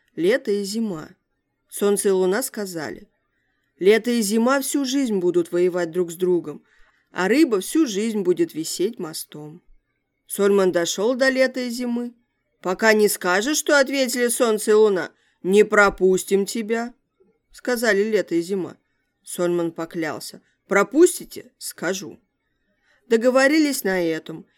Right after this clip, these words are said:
и Сольман прошёл между летом и зимой. А когда прошёл, сказал: «Всю жизнь будете воевать друг с другом». И пошёл дальше. Дошёл Сольман до рыбы.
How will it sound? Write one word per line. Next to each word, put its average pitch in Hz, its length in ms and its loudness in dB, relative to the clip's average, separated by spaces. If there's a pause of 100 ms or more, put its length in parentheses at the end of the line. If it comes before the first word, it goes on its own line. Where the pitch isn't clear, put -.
(140)
и 240 120 -6
Сольман 285 440 2
прошёл 220 400 0
между 226 320 0
летом 214 400 2
и 196 60 0
зимой. 170 500 -8 (360)
А 185 140 -2
когда 202 360 2
прошёл, 214 680 -4
сказал: 175 680 -14 (480)
«Всю 302 340 0
жизнь 220 420 0
будете 190 400 2
воевать 180 520 2
друг 170 220 -4
с 151 60 -16
другом». 165 520 -6 (420)
И - 120 -8
пошёл 175 420 -8
дальше. - 460 -16 (720)
Дошёл 311 480 0
Сольман 254 420 4
до 214 160 4
рыбы. 196 440 2